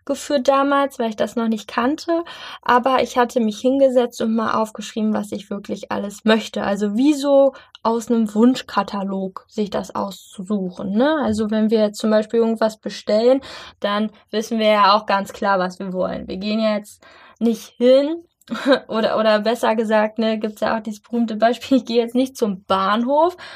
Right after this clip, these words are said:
und sag, ähm, am Schalter, "Ja, ich möchte wohin, wo es schön ist."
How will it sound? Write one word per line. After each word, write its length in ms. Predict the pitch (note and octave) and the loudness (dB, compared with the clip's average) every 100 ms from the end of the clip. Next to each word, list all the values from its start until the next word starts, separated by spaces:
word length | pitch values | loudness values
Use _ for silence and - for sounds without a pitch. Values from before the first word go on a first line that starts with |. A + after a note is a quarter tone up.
| - - | -18 -2
und 220 | B3 A#3 | 0 4
sag, 360 | A#3+ B3 B3 - - - - | 4 4 0 -14 -20 -14 -4
ähm, 560 | A#3 A#3 A#3+ A#3+ A#3+ - | 0 2 4 2 0 -6
am 180 | - A3 | -2 -2
Schalter, 640 | A#3 B3 A#3 A#3+ B3+ B3 - - _ | -2 0 0 0 -2 -2 -6 -20 _
"Ja, 320 | B3+ B3+ C4 - | 2 4 4 0
ich 120 | - | -2
möchte 640 | B3 B3 - B3+ B3 B3 - _ _ _ _ | -2 -2 2 2 4 -2 -8 _ _ _ _
wohin, 460 | A3 A#3+ B3 C4+ B3+ | 0 2 4 4 2
wo 100 | A#3+ | -2
es 80 | - | -2
schön 280 | A#3 G#3+ | -4 -4
ist." 400 | F#3 F#3 F#3 - | -4 -8 -8 -20